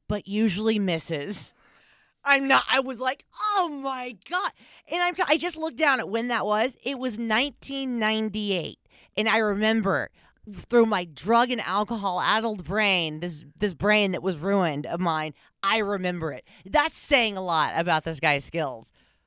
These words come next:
Like, I remember something from nineteen ninety-eight. Me? Hello?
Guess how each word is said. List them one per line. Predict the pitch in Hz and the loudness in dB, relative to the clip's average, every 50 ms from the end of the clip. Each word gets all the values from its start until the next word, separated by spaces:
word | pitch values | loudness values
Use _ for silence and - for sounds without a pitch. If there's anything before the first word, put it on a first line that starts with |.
| _ _ | _ _
Like, | - 214 214 190 - _ _ _ _ _ _ _ _ - | -8 -8 -8 -8 -10 _ _ _ _ _ _ _ _ 2
I | - 254 | 4 4
remember | 277 294 285 254 247 247 247 233 240 233 | 6 6 4 4 2 2 2 2 -2 0
something | - 240 240 208 202 240 208 | 0 -2 -2 -2 -2 -6 -6
from | - - 185 180 | -6 -10 -8 -4
nineteen | 180 180 190 196 - - 220 208 | -2 -2 -2 -2 -4 -6 -6 -4
ninety-eight. | 196 190 185 180 170 165 165 151 160 170 208 - - _ _ _ - | -2 -2 -2 -4 -4 -4 -2 0 0 0 0 -2 -4 _ _ _ -10
Me? | 151 170 180 185 196 214 247 302 302 247 _ _ | -6 -4 -2 -2 -2 -4 -6 -8 -10 -14 _ _
Hello? | - 185 202 247 277 247 226 214 220 254 | -10 -6 -4 -4 -2 -2 -2 -4 -4 -8